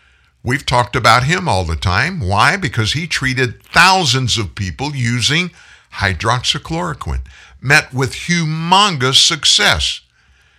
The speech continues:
Chowdhury is the first author recognizing the fact that the virus is in the air. People breathe it in.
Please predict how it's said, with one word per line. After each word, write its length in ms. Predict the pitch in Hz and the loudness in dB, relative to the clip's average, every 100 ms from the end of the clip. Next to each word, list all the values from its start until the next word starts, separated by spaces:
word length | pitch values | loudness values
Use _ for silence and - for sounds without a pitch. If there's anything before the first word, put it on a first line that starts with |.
| _ _ _ _ | _ _ _ _
Chowdhury 580 | - 180 214 190 139 143 | 4 6 6 6 4 4
is 160 | 139 110 | 2 0
the 100 | 123 | -2
first 400 | 156 156 - - - | 0 0 0 -2 2
author 640 | 165 196 - 107 104 117 - _ _ - | 4 4 2 0 0 -2 -10 _ _ -4
recognizing 1000 | 110 156 156 143 135 131 127 110 113 110 | 4 4 4 0 2 2 4 2 0 -2
the 100 | 95 | -2
fact 440 | - 98 92 120 | -2 0 2 0
that 160 | 117 92 | -4 -4
the 80 | 104 | -2
virus 540 | 90 92 95 131 - | 2 4 4 2 2
is 240 | 123 - - | 2 0 0
in 280 | 110 101 107 | 0 2 2
the 200 | 139 147 | 0 2
air. 340 | 180 151 - - _ _ _ - | 2 0 -4 -14 _ _ _ -6
People 360 | 120 107 139 131 | -4 -2 -2 -2
breathe 560 | 107 113 190 233 170 | -4 0 0 0 0
it 140 | 104 82 | 0 -2
in. 180 | 76 | -4